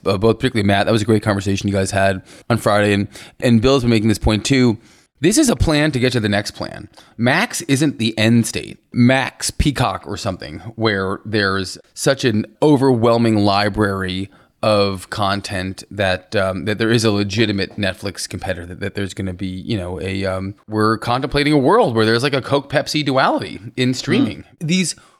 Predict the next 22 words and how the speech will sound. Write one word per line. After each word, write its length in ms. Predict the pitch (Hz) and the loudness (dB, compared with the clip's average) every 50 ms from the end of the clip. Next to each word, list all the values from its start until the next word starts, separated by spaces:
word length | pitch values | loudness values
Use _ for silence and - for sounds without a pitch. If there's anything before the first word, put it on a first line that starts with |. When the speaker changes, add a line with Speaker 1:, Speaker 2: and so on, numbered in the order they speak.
| _ - | _ -6
Speaker 1:
Hulu 300 | - 202 214 214 214 196 | -2 0 0 0 0 0
conversations 720 | - 170 156 147 151 143 - 131 127 110 127 120 117 104 | 0 0 0 0 0 0 0 0 0 0 -2 -2 -2 -2
that 140 | 110 107 - | -2 -2 0
are 240 | - 110 107 110 120 | 0 0 0 0 -2
being 360 | - - - - - 127 120 113 | -6 -12 -12 -6 -2 -2 -2 0
had 260 | 104 117 117 117 117 | 0 0 -2 0 0
out 200 | - 110 110 - | 0 -2 -2 -2
in 80 | - 113 | -2 -4
the 100 | 113 104 - | -4 -4 -2
open 380 | - 110 107 - 113 107 104 104 | -2 -2 -2 -2 -2 -2 -2 -2
now 400 | 95 92 90 87 90 87 87 - _ _ - - - _ _ _ _ | -4 -4 -6 -6 -6 -8 -10 -12 _ _ -20 -20 -20 _ _ _ _
are 240 | 110 107 104 107 104 | 0 0 2 0 0
suggesting 640 | - - 123 104 95 113 101 98 - - 113 110 104 | -2 -6 -6 -4 -2 0 0 0 -2 -4 -4 -4 -4
that 200 | 98 92 90 - | -4 -6 -6 -6
Disney 300 | 101 95 92 117 127 120 | -6 -4 -2 -2 -2 -2
might 260 | 101 92 98 - - | -2 -4 -8 -10 -10
be 120 | 101 101 | -12 -12
thinking 380 | 98 98 90 85 95 95 92 92 | -10 -12 -14 -12 -12 -12 -10 -10
about 380 | 90 90 90 92 - - _ | -10 -8 -8 -10 -10 -12 _
being 300 | - 110 101 101 98 101 | -10 -8 -6 -6 -6 -6
a 80 | 90 101 | -8 -10
family-friendly 1120 | - - 120 110 107 107 107 110 110 101 - - 104 98 98 92 98 98 98 98 95 - | -10 -8 -8 -6 -6 -4 -4 -6 -6 -8 -8 -8 -8 -8 -8 -8 -8 -8 -8 -10 -12 -14